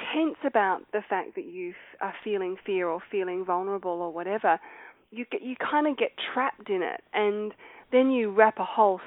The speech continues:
story around it because your mind's gotta somehow make sense of it. But I think just the loving allowing of how you feel, it really is the key. And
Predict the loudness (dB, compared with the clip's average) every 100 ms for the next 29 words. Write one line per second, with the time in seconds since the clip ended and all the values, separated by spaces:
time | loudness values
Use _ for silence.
0 | -8 6 8 8 6 4 4 6 4 2
1 | -4 -6 -10 -2 -2 4 4 4 2 -2
2 | -4 -4 -4 -4 -4 -4 -4 -6 -6 -4
3 | -4 -6 -6 -6 -8 -20 -20 -20 _ 0
4 | 2 2 -2 -4 -6 -12 -6 -4 -2 -2
5 | -2 -2 -4 -6 -4 -4 -2 -2 -2 -2
6 | -4 -2 -4 -4 -6 -8 -8 -12 -12 -8
7 | -2 0 0 0 -6 -18 -20 -20 _ _
8 | -16 -10 -2 0 2 0 -2 -4 -8 -10
9 | -10 -8 -6 -2 -2 -4